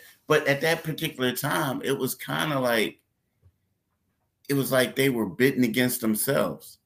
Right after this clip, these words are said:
and they, they were, they didn't wanna do it. And then all of a sudden, you know, Toronto snatches them up, but Toronto ended up having, you know, better players to offer when we talk about DeMar DeRozan and,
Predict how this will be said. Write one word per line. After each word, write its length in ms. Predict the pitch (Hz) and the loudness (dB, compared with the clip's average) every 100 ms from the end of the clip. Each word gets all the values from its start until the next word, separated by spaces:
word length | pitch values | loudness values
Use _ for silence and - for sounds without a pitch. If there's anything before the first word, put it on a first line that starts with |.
| - | -2
and 160 | 113 113 | 2 4
they, 320 | 120 117 107 | 2 0 -2
they 160 | 117 123 | 0 0
were, 180 | 117 110 | 0 -2
they 240 | 120 110 | 0 0
didn't 320 | 104 117 123 | 2 2 2
wanna 240 | 123 117 104 | 2 2 0
do 320 | 117 - - | 0 -2 -4
it. 200 | 80 - _ _ _ - | -6 -10 _ _ _ -2
And 120 | 110 | 2
then 180 | 123 117 | 4 4
all 160 | 117 | 4
of 80 | 113 | 2
a 60 | 113 | 0
sudden, 520 | - 127 - 104 98 - _ _ _ _ _ - | 0 -2 0 -4 -6 -16 _ _ _ _ _ -6
you 80 | 107 | 0
know, 100 | 110 | 0
Toronto 540 | 107 101 123 120 107 | 2 2 4 4 2
snatches 520 | 107 120 113 107 98 | 2 0 0 -2 -6
them 160 | 104 127 | -2 0
up, 200 | 147 - | 0 2
but 320 | 113 98 - | 0 0 -2
Toronto 460 | 120 104 127 117 104 | -2 2 2 2 2
ended 260 | 110 107 | 0 2
up 120 | 107 | 0
having, 480 | 117 107 101 95 90 - _ _ _ | 2 2 2 -4 -6 -10 _ _ _
you 80 | 117 | -2
know, 120 | 113 | 0
better 340 | 104 117 113 104 | 2 4 4 2
players 500 | - 123 113 101 98 | 0 2 4 2 -2
to 100 | 87 | -6
offer 500 | - 113 131 - 95 | 2 4 4 0 -4
when 240 | 95 95 | -4 -4
we 120 | 92 95 | -4 -4
talk 320 | 110 101 - | -2 -2 -2
about 360 | 95 95 92 | -2 0 -2
DeMar 440 | - 92 95 90 85 | -4 -4 -2 -2 -4
DeRozan 680 | 80 98 104 98 90 95 87 | -6 -4 -4 -4 -6 -6 -6
and, 220 | - | -10